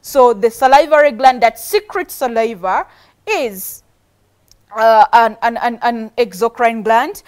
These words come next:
Then we have the mammary gland that secretes milk. It's also an exocrine gland. We have the sweat glands. You remember we have the sweat ducts. So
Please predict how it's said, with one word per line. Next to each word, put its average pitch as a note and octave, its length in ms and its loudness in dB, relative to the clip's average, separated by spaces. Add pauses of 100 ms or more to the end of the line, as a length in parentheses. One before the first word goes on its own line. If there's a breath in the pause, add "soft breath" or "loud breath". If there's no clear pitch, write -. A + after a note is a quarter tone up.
(220 loud breath)
Then D#4 180 0
we F4+ 80 -4
have D#4+ 200 2
the C4 80 2
mammary B3+ 460 2
gland A#3 380 0 (360)
that - 320 0
secretes - 540 -14
milk. A3 480 -4 (200)
It's - 200 -18
also B3 680 0
an A#3+ 340 -2 (440 soft breath)
exocrine A#3 720 -4
gland. A#3 420 -4 (220 soft breath)
We C4 140 -8
have E4 260 4
the C4 80 0
sweat C4 480 -4
glands. B3+ 560 -4
You B3 200 -8
remember B3+ 380 -2
we A#3+ 120 -2
have A#3+ 180 -2
the G3+ 80 -8
sweat A3 380 -12
ducts. G#3 420 -4 (240 soft breath)
So A#3 340 0